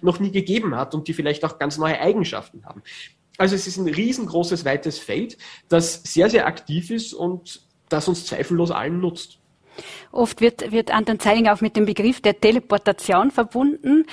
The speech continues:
Speaker 1: Mhm.
Speaker 2: Äh, was hat es damit a-, auf sich? Das erinnert ja im ersten Moment ein bisschen an Science Fiction.
Speaker 1: Absolut, ja, das ist eine schöne Sache. Das ist auch ein, ein sehr spannendes Feld. Das hat sehr, sehr eng,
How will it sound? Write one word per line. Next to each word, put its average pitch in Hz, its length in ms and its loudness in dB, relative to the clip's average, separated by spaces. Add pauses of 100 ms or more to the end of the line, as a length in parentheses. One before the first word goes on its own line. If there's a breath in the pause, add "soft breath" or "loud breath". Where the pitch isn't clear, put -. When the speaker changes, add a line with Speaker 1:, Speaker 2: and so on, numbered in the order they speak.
Speaker 1:
Mhm. 160 160 -4
Speaker 2:
Äh, 220 320 4 (300)
was 233 220 2
hat 240 160 4
es 220 140 -6
damit 208 380 2
a-, - 220 2
auf 214 240 2
sich? - 340 -2
Das - 200 0
erinnert 220 420 4
ja 214 80 6
im 208 80 0
ersten 208 320 2
Moment 202 360 2
ein 208 100 2
bisschen 208 320 -2
an 196 120 4
Science 185 280 0
Fiction. - 400 -6 (760 loud breath)
Speaker 1:
Absolut, 165 680 4
ja, 147 100 2
das 165 160 -2
ist 170 100 0
eine 165 140 4
schöne 165 260 2
Sache. 165 240 0
Das 208 120 -8
ist - 100 -2
auch 214 100 0
ein, 196 300 0
ein 185 420 -4 (160)
sehr 202 300 2
spannendes 180 880 0
Feld. 151 400 -4 (380 loud breath)
Das - 280 0
hat - 240 0
sehr, 202 440 2
sehr 170 440 0
eng, 175 400 -2